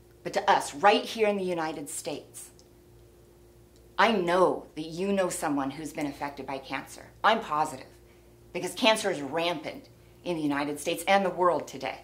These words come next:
Imagine if that one person or two people or ten people that you know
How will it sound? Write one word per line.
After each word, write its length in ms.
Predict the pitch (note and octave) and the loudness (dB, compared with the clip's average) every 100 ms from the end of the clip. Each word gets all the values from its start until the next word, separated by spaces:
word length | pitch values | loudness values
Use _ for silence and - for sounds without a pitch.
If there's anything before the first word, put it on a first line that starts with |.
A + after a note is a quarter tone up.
| - - - - - - - - - - - - - - - | -20 -20 -20 -20 -20 -20 -20 -20 -20 -20 -20 -20 -20 -20 -10
Imagine 500 | F3+ F#3 G#3 A#3 C4 | -2 4 6 6 4
if 120 | A3+ - | 2 6
that 300 | F#3+ G#3+ F#3+ | 6 6 4
one 300 | F#3 G3+ A3 | 4 4 2
person 480 | A3+ G3+ - D3 - - - | -2 -4 -2 -4 -4 -12 -2
or 140 | F3+ | 0
two 240 | F#3 A#3+ A#3 | 0 -4 -6
people 340 | G#3 G3 D3+ | -6 -4 2
or 120 | F3 F3 | 2 2
ten 260 | - A3 | 2 0
people 320 | A3 G#3 F#3+ E3+ | 0 -4 -2 -2
that 160 | D#3 | -4
you 140 | D#3+ E3 | -6 -2
know 460 | F3+ F3+ B2 - | 2 2 0 -6